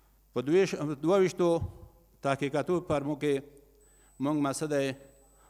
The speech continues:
ارزونې تحقیقات روان دي چې بې کیفه-، با کیفیته لرونکي تخمونه مقصد یا جامع ته وړاندې کوي. دارنګه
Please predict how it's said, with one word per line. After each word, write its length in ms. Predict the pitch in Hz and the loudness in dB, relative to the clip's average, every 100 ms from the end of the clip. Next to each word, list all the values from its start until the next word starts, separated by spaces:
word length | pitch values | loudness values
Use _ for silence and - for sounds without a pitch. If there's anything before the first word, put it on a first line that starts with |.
| - | -6
ارزونې 540 | 135 127 127 147 156 147 - - - _ _ _ - | -2 0 2 2 2 0 -6 -20 -20 _ _ _ -4
تحقیقات 480 | 120 131 151 147 147 | -2 -2 2 2 2
روان 320 | 127 139 156 143 | 2 4 2 2
دي 120 | 143 | -2
چې 200 | - 127 127 123 - _ _ 117 | -2 -2 -2 -4 -12 _ _ -6
بې 100 | 117 | -6
کیفه-، 360 | 131 117 139 139 127 120 | -4 -4 -4 -2 -4 -2
با 100 | 127 | -4
کیفیته 600 | 127 123 117 156 175 170 156 - - - _ _ _ - | -2 -4 -2 -4 -2 0 -2 -4 -20 -20 _ _ _ -2
لرونکي 440 | 143 185 214 170 | 0 2 0 0
تخمونه 440 | - 160 160 160 143 | 0 2 4 4 4
مقصد 340 | 131 131 147 | 2 0 -2
یا 260 | 143 139 135 123 - 120 | 0 2 0 -4 -10 -2
جامع 300 | 120 131 131 | 0 2 0
ته 180 | 131 127 120 - | 0 -2 -2 -6
وړاندې 280 | 117 117 101 | -6 -4 -6
کوي. 180 | 98 92 - _ _ _ _ _ _ _ _ _ _ _ _ - - _ - | -12 -16 -20 _ _ _ _ _ _ _ _ _ _ _ _ -20 -20 _ -4
دارنګه 460 | 139 185 185 185 | 0 2 4 4